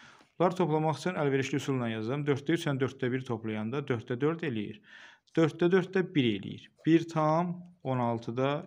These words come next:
üç eləyəcək bunun cavabı. Vəssalam. Bu da F vari-, F variantı gəldi ona. Onuncu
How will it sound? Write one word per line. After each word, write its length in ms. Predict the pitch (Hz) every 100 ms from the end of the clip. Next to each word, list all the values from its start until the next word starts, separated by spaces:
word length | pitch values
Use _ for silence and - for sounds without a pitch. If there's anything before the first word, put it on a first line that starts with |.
| - -
üç 140 | -
eləyəcək 580 | 123 113 107 120 120 143 - - - - _ _
bunun 260 | 117 117 120
cavabı. 400 | 120 104 101 98 - 156
Vəssalam. 420 | 143 - 120 113 - - _ - _ _ _ _ _ - - _ _ -
Bu 80 | 156
da 80 |
F 160 | 165 156
vari-, 380 | 139 131 131 147
F 180 | - 147
variantı 560 | 135 131 123 123 165
gəldi 480 | 151 139 123 123 151 202 - -
ona. 280 | 120 110 - - - - _ _ _ _ _ _ _ _ _ _ _ _ _ _ _ _ _ _ - _ _ _ - _ _ _ _ _ _ _
Onuncu 520 | 156 160 160 156 175